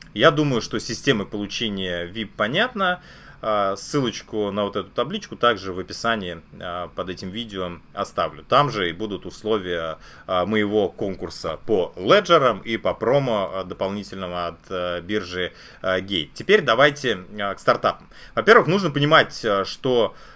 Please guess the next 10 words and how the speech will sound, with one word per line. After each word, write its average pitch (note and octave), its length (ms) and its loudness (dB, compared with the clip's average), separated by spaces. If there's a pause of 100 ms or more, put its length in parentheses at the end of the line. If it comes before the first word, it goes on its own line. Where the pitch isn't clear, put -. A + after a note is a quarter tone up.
(120)
а, G2+ 560 0
здесь G#2+ 340 2
запускается C#3 640 4
достаточно A#2+ 460 -2
большое B2 440 4
количество A2 460 0
проектов, D3+ 600 2
да, C3 180 6
вот G#2+ 180 -2
раздел, G2 440 0